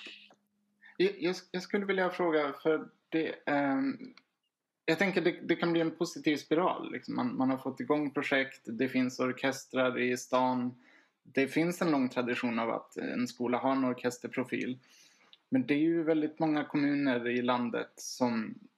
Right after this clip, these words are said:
är rätt små, som kanske inte har orkestrar som spelar i kommunen. Och där, där liksom det sjunker och sjunker. Hur, hur kan man vända en sån trend?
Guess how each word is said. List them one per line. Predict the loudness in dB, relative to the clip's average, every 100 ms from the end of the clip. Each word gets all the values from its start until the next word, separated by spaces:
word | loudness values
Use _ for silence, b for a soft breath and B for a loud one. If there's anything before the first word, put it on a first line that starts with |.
| _ _ _ _ -10 -2
är | 0
rätt | 0
små, | 0 2 2 -2 -8 _ _ _ _ _ _ _ _ _ _ _
som | -6 -2 0
kanske | 0 2 0
inte | 0 0
har | 2 4 2 0 -2 -2
orkestrar | -2 -4 -2 -6
som | -2 0 -2
spelar | -2 0 2 0 -2
i | -2 -4
kommunen. | -2 0 0 0 -2 -4 -8 _ _ _ _ _ _ _ _
Och | 0 0 -2 0
där, | 2 2 0 -2
där | 2 2 2
liksom | 0 0 -2
det | 0
sjunker | 0 0 0 0
och | 0
sjunker. | 0 0 -4 -2
Hur, | -4 0
hur | 0 0
kan | 0
man | 0 2 2
vända | 2 2 2
en | 2 0
sån | -4 -6
trend? | -4 -6 -6